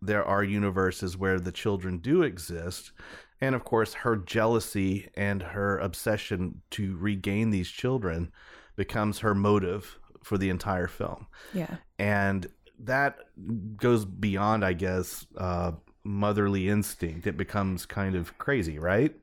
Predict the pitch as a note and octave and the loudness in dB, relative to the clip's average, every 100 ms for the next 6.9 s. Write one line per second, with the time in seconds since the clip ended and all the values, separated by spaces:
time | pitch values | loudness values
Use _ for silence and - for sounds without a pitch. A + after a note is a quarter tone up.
0 | _ A3 C#4 - C#4+ - D4+ C#4+ C#4+ D4 | _ -2 -2 0 0 2 4 6 4 0
1 | - D4+ D4+ D4 A#3+ A#3+ B3 B3 A#3 - | -4 2 4 4 2 2 4 4 0 -6
2 | - - - - - - - _ _ - | -20 -18 -18 -18 -18 -20 -20 _ _ -2
3 | C4 C4 B3+ C4 D4+ C4+ - - C#4+ - | 2 6 6 4 4 2 0 2 2 2
4 | - G3+ G3+ G3+ - - - G#3 G#3 F#3+ | 2 2 4 2 -2 -10 -8 0 0 2
5 | F3+ F#3 - - F#3+ B3+ F#3+ D#3+ E3+ E3+ | 0 0 -2 2 4 6 4 2 2 2
6 | E3+ G3 A3 - A#3 A3 A3 - - | 2 4 2 2 2 4 2 0 -8